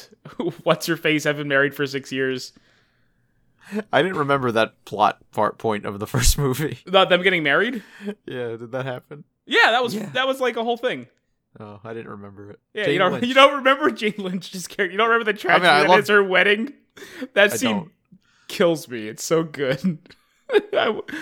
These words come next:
Speaker 1: I won't spoil it. We'll s-, watch Wreck-It Ralph at some point, I'm sure.
Speaker 3: When you said Fix-It Felix Junior,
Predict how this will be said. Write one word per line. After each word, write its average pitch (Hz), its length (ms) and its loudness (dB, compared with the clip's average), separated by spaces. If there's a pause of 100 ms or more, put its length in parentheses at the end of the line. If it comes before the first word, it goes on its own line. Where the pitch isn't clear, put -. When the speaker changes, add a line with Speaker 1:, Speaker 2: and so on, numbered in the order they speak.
(300)
Speaker 1:
I 214 100 -4
won't 180 180 4
spoil 131 320 0
it. 127 100 -2
We'll 170 100 0
s-, 180 140 -8
watch 139 260 2
Wreck-It 117 220 -2
Ralph 104 160 -4
at - 60 -20
some 104 160 -10
point, 92 200 -8
I'm - 60 -10
sure. 87 300 -12 (560)
Speaker 3:
When 135 180 4
you 220 220 0
said 330 240 0
Fix-It - 420 0
Felix 180 440 -2
Junior, 156 640 -2